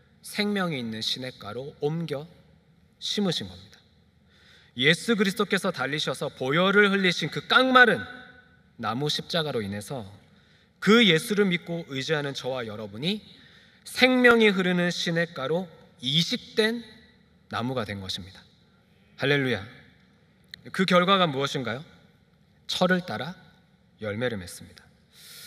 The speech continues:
예, 여기 이제 놀라운 비밀이 있는 것 같아요. 열매가 맺혀지는 철이 언제이죠? 보통 이제 봄, 여름, 가을, 겨울 어느 한 철에 나무마다, 예, 자기 열매를 맺습니다.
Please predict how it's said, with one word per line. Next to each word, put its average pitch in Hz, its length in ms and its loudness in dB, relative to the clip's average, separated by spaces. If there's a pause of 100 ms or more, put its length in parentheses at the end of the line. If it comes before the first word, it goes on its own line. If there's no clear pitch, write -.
(180)
예, 92 120 -14
여기 160 520 2
이제 131 160 0
놀라운 160 420 4
비밀이 175 320 6
있는 151 220 2
것 165 100 -2
같아요. - 260 -16 (680)
열매가 185 420 4
맺혀지는 170 580 2
철이 165 460 0 (300)
언제이죠? 117 440 -2 (1000)
보통 131 280 -10
이제 117 340 -4
봄, 139 340 -6 (120)
여름, 135 340 -6 (340)
가을, 110 300 -10
겨울 143 360 -8 (640)
어느 202 200 4
한 156 200 0
철에 160 400 -4 (180)
나무마다, 147 680 -2 (440)
예, 110 60 -12
자기 139 320 -2
열매를 107 540 -4
맺습니다. 104 500 -12